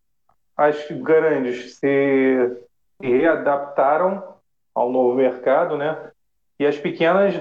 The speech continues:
devido ao seu porte, aos, médias e pequenas, devido ao seu, seu porte, seu,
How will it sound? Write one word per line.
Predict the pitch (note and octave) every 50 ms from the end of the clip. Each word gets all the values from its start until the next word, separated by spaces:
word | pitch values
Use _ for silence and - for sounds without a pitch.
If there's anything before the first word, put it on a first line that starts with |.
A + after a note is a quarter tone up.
| C3+ C3 - - _ _ _ _ _ _ -
devido | C#3 B2+ B2+ C3 C#3+ C3+ B2 C3+ D#3+ E3
ao | E3 D#3+
seu | - - E3+ -
porte, | - - D3+ E3+ F#3 F3 - - - - -
aos, | D#3+ D#3+ D3 - - -
médias | D3 D3 E3 F#3 F#3+ F3 F3+ E3 D#3+
e | E3
pequenas, | - - - - E3+ F3 F#3 F#3+ F3+
devido | F#3 F#3 F#3 F#3 F#3
ao | F#3+
seu, | F#3 - F#3+ F#3 - - - - _ _
seu | _ - E3+ E3
porte, | - - D3+ D3 C#3 - - - - -
seu, | - - E3+ E3 E3 E3 D#3+ - - -